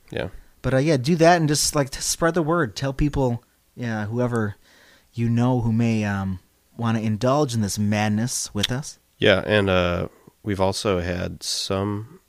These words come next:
Speaker 1: interest in getting a Patreon started, so we're kicking around that,
Speaker 2: Yeah, that
Speaker 1: some ideas. If you guys got any ideas for us to do, like, we could,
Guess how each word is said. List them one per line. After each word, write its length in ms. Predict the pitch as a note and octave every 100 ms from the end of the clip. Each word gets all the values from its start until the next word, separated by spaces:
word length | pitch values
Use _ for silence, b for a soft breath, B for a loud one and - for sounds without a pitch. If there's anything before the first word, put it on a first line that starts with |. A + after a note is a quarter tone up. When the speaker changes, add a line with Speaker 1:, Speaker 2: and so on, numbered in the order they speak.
| _
Speaker 1:
interest 560 | G#2 G#2+ - A#2 A2 -
in 480 | G#2 G2 F#2 F#2 F2
getting 260 | - F#2+
a 60 | F2+
Patreon 540 | - F2 - G2 G2 -
started, 440 | - G2 F#2+ -
so 320 | - F2 F2 -
we're 80 |
kicking 300 | G2 - - F#2
around 260 | F2 F2
that, 260 | F2 F2+ -
Speaker 2:
Yeah, 180 | B2 D3+
that 80 | C3+
Speaker 1:
some 100 | C3
ideas. 560 | G2 F#2 F#2 F#2+ G2+ - B B B B B B B _ _
If 460 | G2+ F#2+ - - -
you 100 | F#2+
guys 200 | F#2+ F#2+
got 260 | F#2+ F#2 -
any 260 | F#2 F#2 F2+
ideas 720 | F#2+ F2 G2+ F#2+ A2 C3 C3
for 280 | - C3+
us 220 | C#3 - -
to 120 | C3+
do, 200 | C3+ C#3
like, 220 | B2+ F2 F#2+
we 100 | F#2+
could, 240 | F2 F2